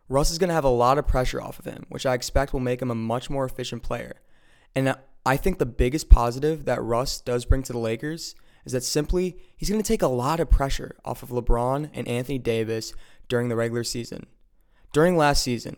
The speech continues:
we saw A D and Bron go down with injuries. It is clear out of those two guys, especially with LeBron, that having a guy like Russell Westbrook on the Lakers roster is gonna help out LeBron a ton during the regular season grind because LeBron will be expected to do less.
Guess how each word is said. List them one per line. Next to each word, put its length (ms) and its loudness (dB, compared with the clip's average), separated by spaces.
we 80 -8
saw 280 2
A 160 0
D 180 0
and 120 0
Bron 340 2
go 120 0
down 240 0
with 100 -4
injuries. 600 -10
It 100 0
is 120 2
clear 580 -2
out 80 -4
of 100 -8
those 260 2
two 120 -4
guys, 380 -8
especially 380 0
with 120 2
LeBron, 460 -2
that 100 -6
having 240 2
a 60 4
guy 260 2
like 180 0
Russell 460 0
Westbrook 560 -6
on 160 -4
the 100 -2
Lakers 380 -4
roster 540 -2
is 80 -12
gonna 140 0
help 240 0
out 140 2
LeBron 380 2
a 100 -8
ton 580 -2
during 240 0
the 100 -2
regular 240 0
season 300 -6
grind 340 -6
because 220 -2
LeBron 340 0
will 100 0
be 140 -2
expected 420 -2
to 100 -8
do 200 -4
less. 500 -8